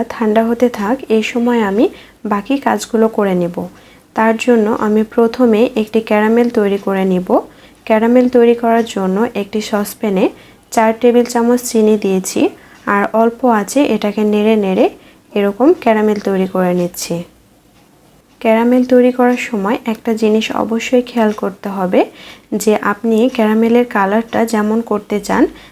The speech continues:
তার আগেই চুলা থেকে নামিয়ে নিতে হবে, না হলে পাতিলের তাপে এটা অনেক বেশি পুড়ে যাবে,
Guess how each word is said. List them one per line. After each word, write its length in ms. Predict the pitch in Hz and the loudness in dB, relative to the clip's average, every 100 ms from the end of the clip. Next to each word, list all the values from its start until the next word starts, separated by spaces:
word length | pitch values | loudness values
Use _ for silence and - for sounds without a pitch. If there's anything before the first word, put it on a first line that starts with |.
| _ - | _ -2
তার 220 | 220 214 | 0 2
আগেই 360 | 202 196 214 262 | 0 0 0 2
চুলা 280 | 254 226 220 | 2 2 2
থেকে 240 | 226 220 | -2 -2
নামিয়ে 400 | 214 196 202 233 | -2 0 0 0
নিতে 260 | 208 190 196 | 0 -4 -6
হবে, 320 | 190 196 254 359 | -4 -2 2 2
না 180 | 240 208 | 2 0
হলে 240 | 208 208 | -2 -2
পাতিলের 540 | 208 196 196 220 220 226 | -2 -6 -4 -2 -2 -2
তাপে 340 | - 196 190 294 - - - - | -4 -4 -2 -2 -2 -14 -14 -4
এটা 240 | 208 208 - | -2 -2 -2
অনেক 260 | 214 214 208 | -2 -2 0
বেশি 300 | 214 - 233 | -2 0 -2
পুড়ে 300 | - 233 233 | 2 4 4
যাবে, 300 | 208 180 202 | 2 -2 0